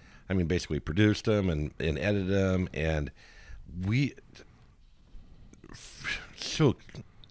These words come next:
I mean, I, we're the only ones that are gonna see those videos, and our sponsors. I mean, we make those videos for a sponsor, but I would say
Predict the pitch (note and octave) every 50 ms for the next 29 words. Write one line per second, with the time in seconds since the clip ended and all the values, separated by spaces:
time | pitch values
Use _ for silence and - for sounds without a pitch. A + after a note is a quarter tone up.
0 | - - F#2 F#2 F#2+ F#2+ F#2 E2 - - E2+ F#2 F#2+ F#2 F#2 F2 E2+ D#2 - -
1 | - - - - - - - - - - - - - - - - - _ - -
2 | - - - - - - C3+ D3+ F3+ F#3 D#3+ C3+ B2+ A2+ A2+ G#2 F#2+ G2+ G2 F2
3 | F2+ F2 E2+ E2 E2+ D#2+ - - G2+ G2 G#2 G#2 G2 G#2 A2 G#2+ A2+ A2 A2+ A#2
4 | A2+ - - F#2+ F#2+ F#2 E2+ D#2+ - - - F2 E2+ D2+ - - D2+ C#2+ D#2 F2
5 | E2 E2 E2 D#2+ D#2+ D2 D2 - - - B1+ D#2+ E2 D2+ D#2 D2+ - - D2+ C#2
6 | C2 C2 C#2 C2+ C#2 C2 - - - B1 - - - C2+ C2+ - C#2 C#2+ D2 D2
7 | - - - - - - - - - A#2+ C3 A#2+ - B2+ G#2+